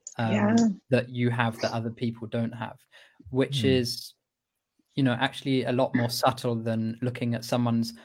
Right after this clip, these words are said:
Speaker 1: bank balance or looking at, you know, where s-, someone lives or whatever. It's like, you know, what opportunities, you know,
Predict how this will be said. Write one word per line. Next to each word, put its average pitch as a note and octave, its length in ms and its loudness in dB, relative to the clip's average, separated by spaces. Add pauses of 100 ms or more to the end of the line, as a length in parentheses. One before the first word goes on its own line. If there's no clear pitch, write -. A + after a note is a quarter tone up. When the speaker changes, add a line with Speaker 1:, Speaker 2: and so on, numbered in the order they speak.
(140)
Speaker 1:
bank B2 280 2
balance A2 540 -4
or A2 140 -6
looking A#2 340 -4
at, A#2 160 -6 (100)
you A#2+ 100 -2
know, G#2+ 220 -4
where A2+ 200 -2
s-, - 240 -12 (160)
someone A2+ 580 -2
lives A#2+ 460 -2
or A2 180 -10 (600)
whatever. A2+ 360 -4 (140)
It's A#2+ 260 -6
like, A#2 380 -4 (560)
you B2+ 80 0
know, A#2 240 2
what C#3 340 6
opportunities, C#3 1120 2 (420)
you C#3+ 100 2
know, A#2 160 4